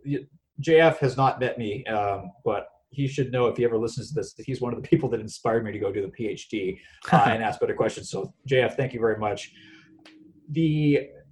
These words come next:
Speaker 1: when it comes to shoes and patellofemoral pain, patellofemoral pain can come from a variety of different places, right? So just, a lot of people tend to think that with patellofemoral pain or knee pain that they should get a super maximal shoe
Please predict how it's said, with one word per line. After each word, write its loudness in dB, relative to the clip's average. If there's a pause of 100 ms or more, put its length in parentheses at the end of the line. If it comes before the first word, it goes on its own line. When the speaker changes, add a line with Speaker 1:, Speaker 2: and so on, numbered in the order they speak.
(360)
Speaker 1:
when 2
it -4
comes -4
to -8
shoes 0
and -6
patellofemoral 0
pain, -8
patellofemoral 0
pain -4
can -10
come -8
from -10
a -6
variety -2
of -4
different -6 (300)
places, -4
right? 0 (320)
So 4 (960)
just, 2 (200)
a 4
lot 6
of 2
people -4
tend 0
to 2
think -2
that 2
with 2 (440)
patellofemoral 0
pain -4
or -8
knee -4
pain -4
that -6
they -2
should -8
get 0
a -10
super -4
maximal -4
shoe 0